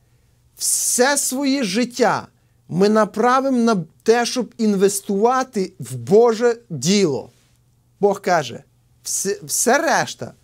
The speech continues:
що буде вам потрібно, я попіклуюсь, і я забезпечу". І коли ви будете робити навіть земні справи, бо ви ще на землі, ви будете працювати, ви будете організовувати, ви будете робити все. Ну, ви знаєте, як ви будете робити?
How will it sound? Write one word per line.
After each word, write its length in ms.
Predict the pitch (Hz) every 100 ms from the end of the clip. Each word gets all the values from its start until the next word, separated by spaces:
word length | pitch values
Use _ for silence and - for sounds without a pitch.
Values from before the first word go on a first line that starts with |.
| _ _ -
що 240 | - 196
буде 200 | 180 175
вам 200 | 165 151
потрібно, 540 | 151 135 135 107 92 - _ _ _
я 180 | 113 151
попіклуюсь, 800 | 170 220 262 226 294 202 131 - _ _ _ _ -
і 80 | 135
я 160 | 156
забезпечу". 760 | 156 180 185 - 202 180 - - _ _ _ _ 139
І 60 |
коли 220 | 139 208
ви 80 | 277
будете 460 | 311 311 262 277 240
робити 560 | 220 185 247 233 202
навіть 360 | 170 190 214 190
земні 320 | 160 202 220
справи, 400 | 214 208 220 226
бо 160 | 180 165
ви 200 | 180 196
ще 160 | -
на 120 | 202 196
землі, 460 | 208 220 220 147 _ _ _ _ -
ви 80 |
будете 280 | 170 214 240
працювати, 720 | 233 240 226 240 226 233 220
ви 60 | 208
будете 360 | 190 214 196 220
організовувати, 880 | 208 220 196 165 196 190 185 175
ви 80 | 185
будете 340 | 190 214 208 214
робити 460 | 202 214 202 208
все. 440 | 165 - 185 147 - _ _ _ _ -
Ну, 60 | 143
ви 60 |
знаєте, 340 | 147 233 294 254
як 120 | 208
ви 80 | 196
будете 320 | 185 180 170
робити? 380 | 151 131 113